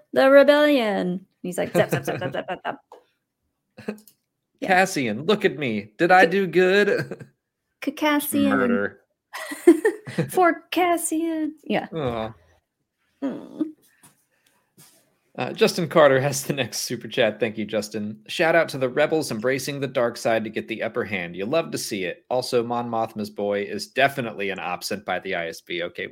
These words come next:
Speaker 2: so Justin does not believe in Tay Kolma.
Speaker 1: <laughs> Aw.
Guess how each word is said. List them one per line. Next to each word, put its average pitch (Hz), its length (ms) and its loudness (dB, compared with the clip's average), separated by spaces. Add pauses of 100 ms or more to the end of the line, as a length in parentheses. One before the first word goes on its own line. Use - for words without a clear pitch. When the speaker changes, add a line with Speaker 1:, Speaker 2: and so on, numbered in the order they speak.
Speaker 2:
so 92 320 -6 (340)
Justin 127 420 0
does 101 200 -6
not 110 240 2
believe 95 320 -4
in 87 80 -12
Tay 85 220 -8
Kolma. 87 440 -10 (300)
Speaker 1:
<laughs> - 320 -6
Aw. 269 1080 2